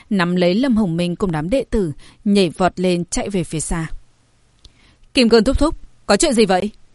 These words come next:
Lâm Hồng Minh hô lên, không biết xảy ra chuyện gì, những đệ tử khác cũng mơ hồ. Buổi tối. Vương gia, Ninh Thành.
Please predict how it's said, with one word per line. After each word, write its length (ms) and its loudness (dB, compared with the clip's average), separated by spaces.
Lâm 260 6
Hồng 180 2
Minh 140 -2
hô 240 0
lên, 240 -2
không 300 0
biết 160 -2
xảy 260 -2
ra 200 -4
chuyện 200 -8
gì, 300 -6
những 180 0
đệ 140 2
tử 160 -6
khác 340 -8
cũng 180 -2
mơ 140 2
hồ. 280 -2
Buổi 260 8
tối. 340 -6
Vương 300 4
gia, 380 -4
Ninh 300 4
Thành. 260 0